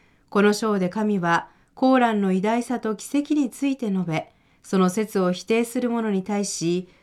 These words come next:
それと同じものをもたらすことができるのなら、もたらしてみるがよいと言っています。歴史の中で、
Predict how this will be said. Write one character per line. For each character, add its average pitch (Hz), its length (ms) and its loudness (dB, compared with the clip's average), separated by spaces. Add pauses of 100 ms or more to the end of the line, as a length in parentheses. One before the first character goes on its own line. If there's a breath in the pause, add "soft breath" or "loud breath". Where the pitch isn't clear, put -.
そ 196 160 0
れ 196 100 4
と 180 240 0
同 196 160 2
じ 277 120 -2
も 262 160 0
の 269 240 0
を 208 40 0
も 165 140 -2
た 226 140 -2
ら 294 100 2
す - 140 -8
こ 269 100 -2
と 254 140 -2
が 208 120 -2
で 165 140 -4
き 269 140 -4
る 269 100 -2
の 247 140 -2
な 202 140 -2
ら、 165 380 0
も 147 140 -4
た 247 160 -2
ら 294 100 2
し 294 120 -4
て 247 140 -2
み 240 120 -4
る 277 140 0
が 262 100 0
よ 269 140 0
い 277 80 -6
と 247 100 -4
言 180 80 -2
っ - 20 -8
て - 200 -12
い 147 100 -4
ま 151 160 -4
す。 - 220 -12 (920 soft breath)
歴 170 220 0
史 - 140 -2
の 202 100 2
中 202 260 0
で、 170 320 -2